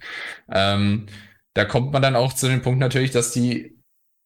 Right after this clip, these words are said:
Zuläufe zum Furry-Fandom, weil man hört ja immer bei uns in Interviews und sowas, die Leute wussten gar nicht, dass es sowas wie ein Furry-Fandom gibt.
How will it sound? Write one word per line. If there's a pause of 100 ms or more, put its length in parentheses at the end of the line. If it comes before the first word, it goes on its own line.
(360)
Zuläufe
zum
Furry-Fandom,
weil
man
hört
ja
immer
bei
uns
in
Interviews
und
sowas,
die
Leute
wussten
gar
nicht,
dass
es
sowas
wie
ein
Furry-Fandom
gibt.